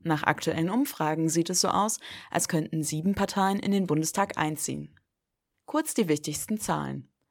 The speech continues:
Einundsechzig Komma fünf Millionen Wahlberechtigte können bei der Bundestagswahl ihre Stimme abgeben.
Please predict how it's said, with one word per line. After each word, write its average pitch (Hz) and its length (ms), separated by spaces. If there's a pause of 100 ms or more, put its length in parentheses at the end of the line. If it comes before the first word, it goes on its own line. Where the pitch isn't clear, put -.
(720)
Einundsechzig 233 720
Komma 151 240
fünf 226 280
Millionen 156 440
Wahlberechtigte 175 880
können 170 300
bei 160 80
der 160 100
Bundestagswahl 185 800
ihre 202 220
Stimme 160 400
abgeben. 139 500